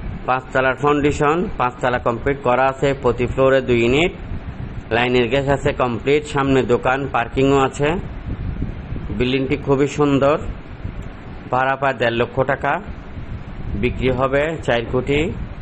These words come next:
পঁয়ত্রিশ লক্ষ টাকা ফিক্সড প্রাইস। যদি আপনি ডাইরেক্ট রেজিস্ট্রি নেন, সামান্য আপনাকে সম্মানী করা হবে, কমবে না। একটি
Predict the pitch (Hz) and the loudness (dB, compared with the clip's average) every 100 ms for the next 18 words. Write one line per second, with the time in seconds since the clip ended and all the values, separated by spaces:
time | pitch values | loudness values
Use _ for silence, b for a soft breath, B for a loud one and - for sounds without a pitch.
0 | - - - - - 117 117 131 123 120 | -12 -12 -10 -10 0 0 2 -2 -2 -2
1 | 123 123 110 101 101 - 135 - 120 101 | 0 0 -2 -2 -2 0 0 0 0 0
2 | 87 - - - - - - 123 123 127 | -2 -10 -10 -14 -14 -12 -2 0 2 0
3 | 127 117 120 135 139 139 139 139 131 139 | 0 0 0 0 0 -2 0 0 2 4
4 | 196 - - - - - 131 139 139 139 | 2 -4 -8 -10 -10 -4 -2 2 4 4
5 | 131 131 120 139 139 131 135 135 135 127 | 4 2 0 0 2 2 4 4 4 4
6 | 123 131 151 170 165 127 120 113 110 101 | 4 2 2 0 2 2 2 2 2 0
7 | - - - - - - - - - - | -2 -12 -12 -12 -10 -10 -8 -8 -8 -10
8 | - - - - - - - - - - | -10 -8 -8 -10 -10 -10 -8 -8 -8 -4
9 | 120 | -2